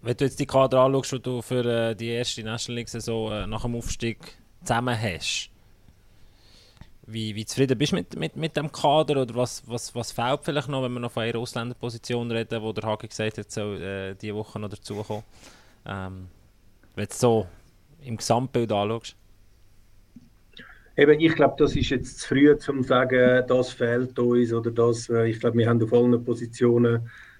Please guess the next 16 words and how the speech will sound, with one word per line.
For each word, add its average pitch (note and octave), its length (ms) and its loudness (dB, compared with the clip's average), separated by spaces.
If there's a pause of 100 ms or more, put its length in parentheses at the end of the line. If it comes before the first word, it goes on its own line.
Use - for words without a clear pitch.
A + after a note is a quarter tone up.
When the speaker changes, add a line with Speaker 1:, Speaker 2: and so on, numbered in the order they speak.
(120)
Speaker 2:
äh, A2 60 -2
erfahrene B2 760 4
Spieler, C#3 460 0
aber A#2 240 4
wir A2+ 120 2
haben A2+ 200 -2
auch, A2 200 2
auch A2 160 0
junge B2 300 4
Spieler, A2 480 2
wo, A2 320 0
wo A2+ 300 4
aufstrebend B2 560 2
sind, B2+ 340 2
wo A#2 300 2
sich, B2 200 -4